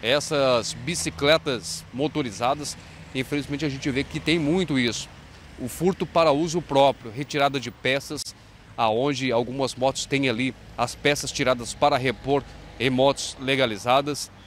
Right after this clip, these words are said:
E a gente vê que essa moto ela ficou trinta dias rodando e por algum problema, ou talvez a pessoa teve, teve uma pane mecânica ou elétrica e parou essa moto,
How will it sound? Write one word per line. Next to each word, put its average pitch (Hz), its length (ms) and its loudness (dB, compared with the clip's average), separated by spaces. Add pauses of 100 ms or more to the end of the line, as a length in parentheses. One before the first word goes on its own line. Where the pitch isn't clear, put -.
(280)
E 120 100 2
a 127 80 4
gente 131 260 -4
vê 131 120 -2
que 151 80 -2
essa 139 180 0
moto 135 220 0
ela 139 100 2
ficou 147 240 -4
trinta 180 560 0
dias 120 300 -2
rodando 131 560 0 (320)
e 131 80 2
por 170 220 0
algum 165 300 2
problema, 151 640 0 (460)
ou 185 280 4
talvez 139 460 2
a 135 80 2
pessoa 123 540 -2
teve, 151 380 0 (200)
teve 147 160 2
uma 135 100 4
pane 117 520 0 (280)
mecânica 131 720 2
ou 135 200 2
elétrica 131 500 0
e 123 60 0
parou 120 280 2
essa 127 200 -2
moto, 113 360 -2